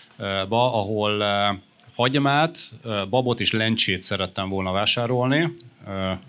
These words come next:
a bab vagy a lencse, most nem emlékszem a kettő közül, az egyik, az, eh, eh, Kanadából származott, a másik, az pedig Etiópiából,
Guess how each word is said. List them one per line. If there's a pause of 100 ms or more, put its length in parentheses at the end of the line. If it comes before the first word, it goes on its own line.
(320)
a (560)
bab
vagy
a
lencse,
most
nem
emlékszem
a
kettő
közül,
az
egyik,
az,
eh, (440)
eh, (280)
Kanadából
származott, (200)
a
másik,
az
pedig
Etiópiából,